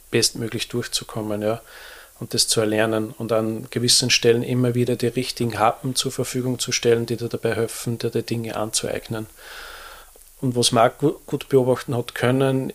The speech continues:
ist, dass manche Personen durch diese Form des Lernens mit einem System, äh, sie mehr gesehen fühlen, weil sie sich ja gleich behandelt fühlen, ja.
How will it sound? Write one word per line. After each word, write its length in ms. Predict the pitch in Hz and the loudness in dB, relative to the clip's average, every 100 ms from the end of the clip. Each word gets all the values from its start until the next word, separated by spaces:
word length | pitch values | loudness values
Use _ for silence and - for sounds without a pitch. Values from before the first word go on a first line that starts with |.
| - | -2
ist, 560 | 131 123 123 - - | 2 4 4 2 0
dass 240 | 123 - 131 | 2 2 0
manche 320 | - 117 - 123 | -2 -4 -4 -2
Personen 760 | 127 - 123 123 123 123 123 - - | 0 0 2 2 2 0 -4 -12 -6
durch 220 | 123 - | -6 -4
diese 260 | 139 - | 0 0
Form 300 | - 127 120 | 2 4 4
des 200 | 123 - | 4 2
Lernens 340 | 117 117 123 - | 2 2 2 0
mit 120 | 127 | 2
einem 100 | 120 | 2
System, 1000 | - 123 - - 113 113 127 131 131 131 - - | 2 2 2 2 2 2 2 2 0 -2 -6 0
äh, 460 | 117 117 117 117 - - | 2 6 4 4 -2 -6
sie 260 | - - 123 | 0 2 2
mehr 300 | 117 120 120 | 2 4 4
gesehen 400 | 123 - 117 117 | 6 4 2 -2
fühlen, 340 | - 117 110 | -4 -4 -2
weil 140 | 113 110 | 0 2
sie 120 | 131 | 4
sich 140 | - | 4
ja 120 | 123 117 | 4 4
gleich 280 | 113 107 - | 2 0 0
behandelt 520 | 110 110 117 - - - | -2 -2 -6 -10 -14 -16
fühlen, 440 | - - 110 110 | -10 -6 -4 -2
ja. 200 | 110 120 | 0 -2